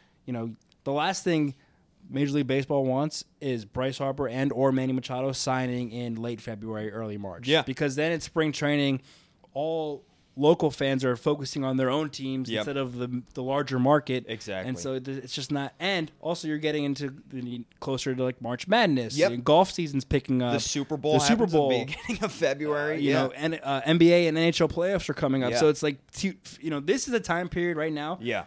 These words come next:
Speaker 1: There's no playoff, well, N F L playoffs starting right now, but there's no, like, it's only one week
Speaker 2: Yeah.
Speaker 1: on the weekends. There's nothing going on during the week.
Speaker 2: Right.
Speaker 1: Where you can, can, you can command the s-, attention of the sports world in this
Speaker 2: Right.
Speaker 1: country.
Speaker 2: Yeah. Why not pick?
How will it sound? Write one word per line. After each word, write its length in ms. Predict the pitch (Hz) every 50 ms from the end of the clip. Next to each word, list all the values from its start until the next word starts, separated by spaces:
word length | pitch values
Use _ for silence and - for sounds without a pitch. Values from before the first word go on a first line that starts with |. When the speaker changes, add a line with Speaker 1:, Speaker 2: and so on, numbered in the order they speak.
| - _
Speaker 1:
There's 160 | - 131 127
no 140 | 131 143 160
playoff, 480 | - 165 165 156 151 147 156 151 -
well, 160 | - 127 127 107
N 120 | 127 135
F 120 | 131 -
L 100 | 139 123
playoffs 220 | 120 - 123 117 110
starting 240 | - 123 117 117 113
right 100 | 113 113
now, 100 | 113 120
but 140 | 127 131
there's 160 | 127 131 127 127
no, 200 | 135 135 143 143
like, 400 | 147 139 135 131 127 123 - - _ _ _ _ _ _ _ _ _ _ _ -
it's 140 | - 135 -
only 180 | 143 143 143
one 280 | 139 131 131 143 139 127
week 140 | 127 143 107
Speaker 2:
Yeah. 60 | 104
Speaker 1:
on 60 | 156 156
the 60 | 143
weekends. 500 | 131 147 156 156 - 123 117 123 131 127
There's 140 | 135 127 123
nothing 380 | 131 143 151 147 - 170 160
going 160 | 147 147 147
on 160 | 139 143 143 139
during 320 | 127 139 139 139 139 135
the 80 | 131 120
week. 520 | 117 139 185 170 139 127 - - - - -
Speaker 2:
Right. 320 | 117 123 107 95 87 - _ _ _ -
Speaker 1:
Where 320 | 131 135 135 135 131 123 110
you 100 | 131 160
can, 240 | 165 - - 160 147
can, 280 | 135 - - 151 143 139 - _
you 140 | - 190 220
can 100 | 196 180
command 500 | - - 143 139 147 165 185 170 151 147
the 160 | 147 117 135
s-, 220 | 131 - - - - _ _ _ -
attention 380 | - - - 180 185 185 - 147
of 80 | 135
the 80 | 131 127
sports 320 | - - 160 156 143 -
world 320 | 123 117 143 185 156 113 101
in 60 | 117 120
this 120 | 107 95
Speaker 2:
Right. 60 | -
Speaker 1:
country. 360 | - 156 135 - - - - _ _
Speaker 2:
Yeah. 220 | 117 127 120 - - -
Why 280 | - 120 117 127 131 151
not 360 | 156 139 127 120 120 - -
pick? 400 | - - 123 110 107 - - -